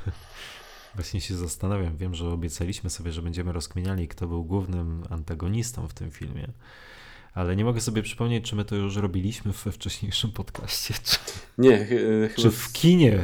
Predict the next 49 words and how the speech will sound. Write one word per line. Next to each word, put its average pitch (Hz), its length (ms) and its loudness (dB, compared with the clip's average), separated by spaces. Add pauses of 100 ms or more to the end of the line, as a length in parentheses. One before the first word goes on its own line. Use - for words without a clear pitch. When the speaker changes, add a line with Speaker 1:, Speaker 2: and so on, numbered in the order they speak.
Speaker 1:
chyba 95 200 0
ustaliliśmy, 98 920 -2
że 92 520 -2
trzeba 92 320 -4
będzie 92 240 0
się - 180 -4
nad 87 240 -4
tym 92 120 -2
pochylić, 95 600 -4 (100)
nie? - 160 -10 (180)
Speaker 2:
Tak, - 460 -4 (280)
o, 90 40 0
o 95 40 -4
tym 98 200 -2
mówiliśmy 92 340 -4
też - 160 -6
w - 100 -12
kinie 120 600 6
i 120 40 0
chyba 127 300 2
gdzieś 117 200 -6
taka 117 200 -2
dyskusja 110 440 -4
się 110 160 -4
mimo 107 260 2
wszystko 104 680 -4 (240)
wiązała 101 420 -2
na, 98 140 0
Speaker 1:
I 123 40 2
na 120 60 2
Speaker 2:
na 113 100 2
Speaker 1:
grupie. 98 320 2
Speaker 2:
grupie. 85 240 -2 (300)
Speaker 1:
Tak. 87 180 -6 (200)
Speaker 2:
To - 80 -6
jest - 300 -8
Speaker 1:
Na 101 60 -6
Speaker 2:
bardzo 92 180 6
Speaker 1:
grupie. 92 120 0
Speaker 2:
ciekawa 76 300 -4
kwestia, - 380 -10
kto, 98 200 -4
kto - 240 -4
tu 98 140 0
jest 85 160 2
głównym 82 340 -2
wrogiem 73 360 -4
w - 60 -8
ogóle. 76 260 -6